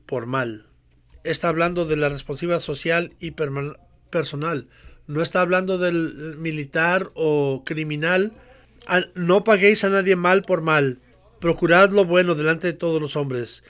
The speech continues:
Si es posible, en cuanto depende a vosotros, estad en paz con todos los hombres.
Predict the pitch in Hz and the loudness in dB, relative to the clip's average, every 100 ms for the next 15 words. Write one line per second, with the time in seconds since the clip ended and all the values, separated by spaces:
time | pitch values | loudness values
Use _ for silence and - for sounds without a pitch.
0 | - - 175 160 170 202 185 160 165 151 | -20 -6 -4 -4 -2 0 0 -2 -4 -2
1 | 147 139 165 180 175 - 170 165 151 139 | -2 -2 0 0 0 -6 -6 -4 -4 -4
2 | 143 135 156 160 156 147 131 - 127 139 | -8 -6 -4 -4 -2 -2 -2 -6 -8 -6
3 | 139 131 135 120 110 - - | -4 -6 -8 -12 -14 -18 -20